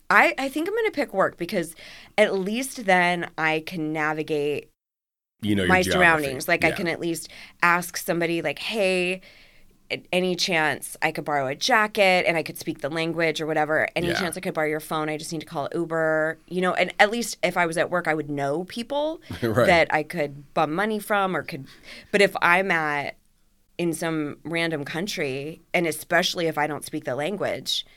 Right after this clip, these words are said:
Speaker 1: I mean, it's one thing if it's Ireland or something like that, but if it's
Speaker 2: Yeah.
Speaker 1: not, if it's not, like, an English-speaking country, I'm, that's terrifying to me. Absolutely terri-, what about you? What would you pick?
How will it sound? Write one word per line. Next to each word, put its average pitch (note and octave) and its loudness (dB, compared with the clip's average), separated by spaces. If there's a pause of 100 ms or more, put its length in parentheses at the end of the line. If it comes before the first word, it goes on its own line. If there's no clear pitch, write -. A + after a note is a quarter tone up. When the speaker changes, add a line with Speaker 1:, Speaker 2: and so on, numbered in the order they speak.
(140)
Speaker 1:
I F3 2
mean, F3+ 2
it's E3 -8
one F3 0
thing F3+ -2
if D#3 -4
it's - -4
Ireland D#3 4
or C#3 -8
something D3+ -6
like C3+ -6
that, F#3+ 6
but D#3 -2
if D3+ -4
it's F3 -2
Speaker 2:
Yeah. F3+ -2
Speaker 1:
not, D3+ 0 (880)
if G#3 -6
it's F#3 -6
not, F#3 -2
like, E3 -6
an C#3+ -4
English-speaking D#3+ -6
country, D#3+ -4 (600)
I'm, E3 -2 (380)
that's F3+ 4 (340)
terrifying C#3 2
to - -10
me. - -12 (120)
Absolutely E3+ 4
terri-, D3+ 2
what G#3+ 6
about C4 4
you? A#3+ -2
What E3+ 0
would F3+ -6
you G#3 -8
pick? - -6